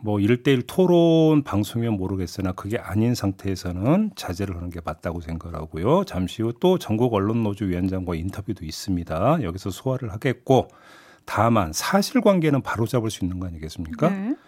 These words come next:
Speaker 1: 요것만 좀 말씀을 드리겠는데요. 권성동 원내대표는 언론 노조가 좌지우지하는 방송을 어떻게 장악하냐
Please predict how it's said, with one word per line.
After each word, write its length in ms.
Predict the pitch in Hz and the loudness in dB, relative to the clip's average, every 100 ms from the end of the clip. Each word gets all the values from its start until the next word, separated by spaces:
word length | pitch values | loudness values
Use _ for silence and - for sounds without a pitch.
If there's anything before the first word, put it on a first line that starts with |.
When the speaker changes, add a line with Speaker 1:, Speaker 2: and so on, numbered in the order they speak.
| _ 104 | _ 0
Speaker 1:
요것만 380 | 110 131 139 127 | 4 6 6 4
좀 140 | 127 | 4
말씀을 340 | 92 92 123 120 | 2 0 -2 -2
드리겠는데요. 840 | 98 95 90 87 87 101 135 104 73 _ - - - - _ _ _ _ _ - | -4 -2 -2 -2 -2 0 0 0 -4 _ -20 -20 -20 -20 _ _ _ _ _ 0
권성동 560 | 117 139 175 175 175 | 4 6 4 4 4
원내대표는 880 | 127 139 135 131 - 127 151 196 214 | 6 4 2 0 0 4 4 4 2
언론 440 | - 117 156 196 202 | 4 6 6 6 4
노조가 380 | 185 170 160 151 | 4 4 4 2
좌지우지하는 920 | - 107 127 160 147 139 143 131 123 | 2 2 4 4 4 4 4 4 2
방송을 420 | 90 98 131 151 | 0 -2 0 0
어떻게 320 | - 135 139 | 0 -2 -2
장악하냐 760 | 135 - 123 131 - 101 95 | -4 -2 2 2 4 4 4